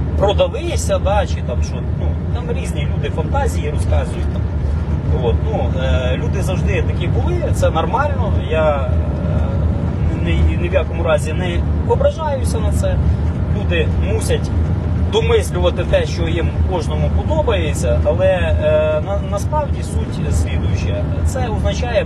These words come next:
просто, що у нас є ще основні проблеми і задачі, да? Не проблеми, задачі.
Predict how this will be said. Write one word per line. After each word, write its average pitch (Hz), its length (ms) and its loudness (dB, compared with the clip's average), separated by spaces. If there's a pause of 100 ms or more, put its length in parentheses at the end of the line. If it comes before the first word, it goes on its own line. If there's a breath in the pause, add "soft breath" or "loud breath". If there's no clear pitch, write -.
просто, - 240 -2 (100)
що 202 160 -2 (480)
у - 20 0
нас 196 260 0 (300)
є 180 160 0 (100)
ще 175 440 0
основні - 500 -2 (1400)
проблеми 160 540 0
і - 60 -4
задачі, 247 600 0
да? 170 200 0 (160)
Не 185 80 0
проблеми, 156 500 0
задачі. - 440 -2